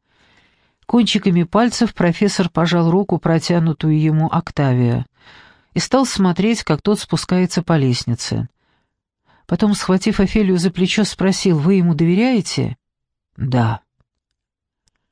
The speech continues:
Уверенный ответ девушки удивил прежде всего ее саму,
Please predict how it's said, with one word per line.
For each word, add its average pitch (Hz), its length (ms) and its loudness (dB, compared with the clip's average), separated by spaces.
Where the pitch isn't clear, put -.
Уверенный 185 420 2
ответ 170 320 0
девушки 170 520 0
удивил 160 400 2
прежде 175 400 0
всего 170 320 0
ее 165 240 2
саму, 165 600 0